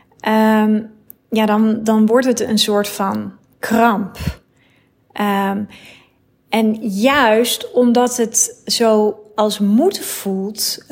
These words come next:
bouw je jezelf die spanning in je lijf op. Want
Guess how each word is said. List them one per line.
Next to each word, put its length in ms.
bouw 300
je 100
jezelf 580
die 180
spanning 840
in 180
je 120
lijf 640
op. 520
Want 300